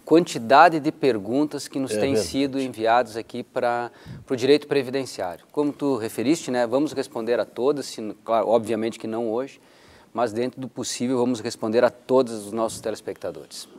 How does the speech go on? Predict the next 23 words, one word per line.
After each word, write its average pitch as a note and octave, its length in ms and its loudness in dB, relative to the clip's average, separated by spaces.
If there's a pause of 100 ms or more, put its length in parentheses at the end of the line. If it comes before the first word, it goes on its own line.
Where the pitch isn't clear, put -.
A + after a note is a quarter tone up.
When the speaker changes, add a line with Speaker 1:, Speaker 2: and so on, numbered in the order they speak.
(100)
Speaker 2:
Com F3 140 -2
certeza. G#2+ 600 -2
É, A2+ 320 0
a A2+ 60 -4
gente C3 220 -4
tem D3+ 160 -4
recebido C#3 500 -4
muitas C#3+ 460 -4
perguntas. F2+ 580 -12
E G#2+ 60 -12
direito C3+ 360 -4
previdenciário D#3+ 760 0
é - 20 -2
uma F#3 240 -2
coisa E3+ 380 -2
que, D#3 460 -4
que A2 440 -6
diz A2+ 160 -6
respeito A#2+ 480 -2
a B2+ 60 -2
todos D#3+ 320 -4
nós, F3 320 0
né? G2+ 260 -10